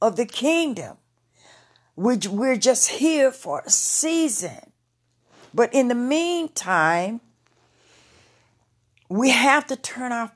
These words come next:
focus to be able to watch. He says he's coming back for those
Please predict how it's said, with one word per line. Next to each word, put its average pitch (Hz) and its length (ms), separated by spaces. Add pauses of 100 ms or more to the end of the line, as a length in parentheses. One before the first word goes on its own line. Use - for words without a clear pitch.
focus - 920 (1160)
to 170 80
be 220 440 (500)
able 240 300
to 233 180
watch. 233 440
He 277 100
says 262 280
he's 285 200
coming 262 360
back 220 240
for 233 80
those 233 360